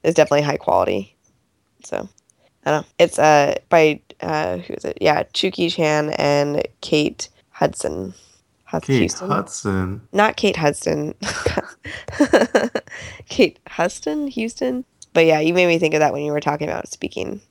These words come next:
Speaker 1: and try not to, to use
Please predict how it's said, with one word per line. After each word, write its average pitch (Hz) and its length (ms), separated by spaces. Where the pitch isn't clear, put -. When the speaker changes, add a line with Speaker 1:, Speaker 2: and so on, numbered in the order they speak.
Speaker 1:
and - 280
try 92 240
not 92 300
to, 87 400
to - 120
use 151 460